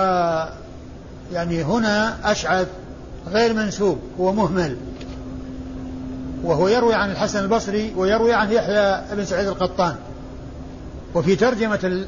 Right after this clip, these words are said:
الحسن البصري أربعة أشخاص يروون عنه وكلهم، آه، اسمه أشعث.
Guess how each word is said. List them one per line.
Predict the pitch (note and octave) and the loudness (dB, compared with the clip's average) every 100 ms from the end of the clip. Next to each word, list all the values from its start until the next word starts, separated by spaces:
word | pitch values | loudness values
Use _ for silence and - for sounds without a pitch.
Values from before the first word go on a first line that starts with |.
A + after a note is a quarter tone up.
| - | -6
الحسن | F3+ A#3+ A#3 G#3+ | 0 0 2 0
البصري | G3+ A3 F#3 F#3+ F#3 - - - - - - - | 0 0 0 0 0 -10 -12 -14 -14 -14 -8 2
أربعة | B3 A3 F#3+ G3+ | 2 4 0 0
أشخاص | F#3+ - G#3+ A#3 A#3 - - - - - - - - - - - G3+ | -4 0 2 2 0 -6 -14 -16 -16 -16 -16 -16 -14 -14 -14 -8 0
يروون | G3+ G3 A3 G3 | 2 4 2 2
عنه | F3+ A#3 G3+ F#3 | 0 2 2 2
وكلهم، | F#3 A#3 A3 F#3 A3 G#3 G3+ - - - - | 4 4 4 2 2 -2 -6 -10 -14 -14 -6
آه، | F#3+ G3 G#3 G#3+ | 4 4 4 0
اسمه | G#3 F3+ F3+ | 2 0 2
أشعث. | F#3 C#3 | 2 0